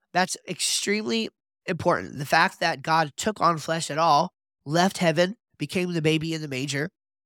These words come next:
is huge. But who that baby in the manger grew up to be. And then in John, especially, which we're gonna talk about in a minute, we find out who he was, is what makes it really, really incredible.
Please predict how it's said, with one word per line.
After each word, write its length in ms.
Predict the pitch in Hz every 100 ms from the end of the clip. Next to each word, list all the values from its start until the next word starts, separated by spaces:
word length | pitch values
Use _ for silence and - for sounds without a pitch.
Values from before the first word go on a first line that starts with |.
| -
is 140 | 170
huge. 340 | - 220 123 - - -
But 180 | 180 151 _ _
who 240 | - 247
that 180 | 233 202
baby 300 | 196 190 180
in 80 | 165
the 80 | 160
manger 520 | 170 170 156 156 185 _ _ 147
grew 240 | 151 160
up 220 | 156 147 _ _ _ _ -
to 100 | 131
be. 340 | 165 208 - - _ _ _ _ _ _ _ -
And 100 | 165
then 220 | 160 151 - _
in 200 | 160 151
John, 400 | 131 170 - 151
especially, 420 | 139 - 175 139
which 160 | 143 -
we're 60 | 139
gonna 120 | 143
talk 200 | 143 139
about 180 | 139 131
in 60 |
a 40 | 135
minute, 300 | 185 160 - _ _ -
we 80 | 147
find 260 | 170 165
out 180 | 156 135
who 80 | 170
he 260 | - 143
was, 880 | 131 127 135 165 - 160 190 - - - _ _ _ _ _ _ _ _ _ -
is 120 | 135
what 100 | 147
makes 200 | 151 -
it 100 | 127
really, 320 | 135 143 131
really 220 | 139 160
incredible. 500 | 156 151 156 160 -